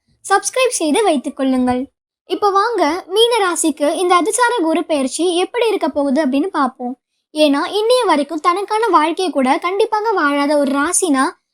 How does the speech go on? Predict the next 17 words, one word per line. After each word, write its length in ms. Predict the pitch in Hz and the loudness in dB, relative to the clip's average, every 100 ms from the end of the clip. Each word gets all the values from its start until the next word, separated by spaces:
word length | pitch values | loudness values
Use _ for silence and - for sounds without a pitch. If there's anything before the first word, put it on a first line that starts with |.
| - | -6
அது 200 | 302 349 | -2 0
மீன 240 | 381 480 480 | 2 2 2
ராசினே 360 | 381 320 294 | 0 0 -2
சொல்லலாம். 540 | 381 - 269 254 247 - _ _ | -2 -2 -2 -2 -4 -8 _ _
எவ்வளவு 420 | - 339 453 508 508 | -2 0 2 0 0
பெரிய 260 | 370 330 | 0 0
சிக்கலாக 480 | 370 349 415 427 381 | 0 -2 0 0 0
இருந்தாலும் 500 | 392 277 269 254 311 | 0 0 0 0 -2
தனக்கே 380 | 349 320 381 466 | -2 -4 -2 0
உரிய 320 | 403 302 311 | 0 0 0
ஒரு 180 | 330 311 | 0 0
சாதுரியமான 600 | 339 349 403 427 415 403 427 381 | 0 0 0 0 0 -2 -2 -2
சவாலான 460 | 311 370 403 403 415 | 0 0 0 -2 -4
திறமையால 540 | 294 285 285 254 262 | -4 0 0 2 0
கடந்து 320 | 320 339 415 403 | 0 0 0 0
வரக்கூடிய 540 | 302 285 269 247 285 | 0 -2 -2 -2 -2
தன்மையை 540 | 311 320 392 370 262 | -4 -4 -2 0 0